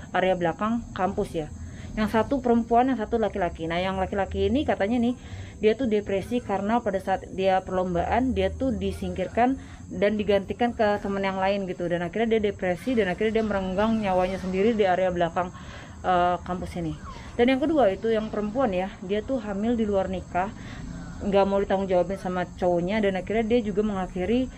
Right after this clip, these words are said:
atau merenggang nyawa di area belakang kampus ini. Wah, gokil ya, Minasang ya. Sumpah, kenapa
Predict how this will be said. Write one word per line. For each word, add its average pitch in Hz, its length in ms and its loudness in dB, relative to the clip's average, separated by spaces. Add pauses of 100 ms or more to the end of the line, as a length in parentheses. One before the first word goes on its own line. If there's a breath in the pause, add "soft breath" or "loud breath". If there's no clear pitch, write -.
(260 loud breath)
atau 202 200 2
merenggang 190 400 0
nyawa 185 280 2
di 202 120 0
area 190 320 0
belakang 196 520 -4 (1000 loud breath)
kampus 202 320 0
ini. 180 160 0 (480 loud breath)
Wah, 202 200 2
gokil 185 320 0
ya, 180 60 4
Minasang 180 380 -2
ya. 185 100 -2 (840 loud breath)
Sumpah, 185 320 -4
kenapa 190 240 0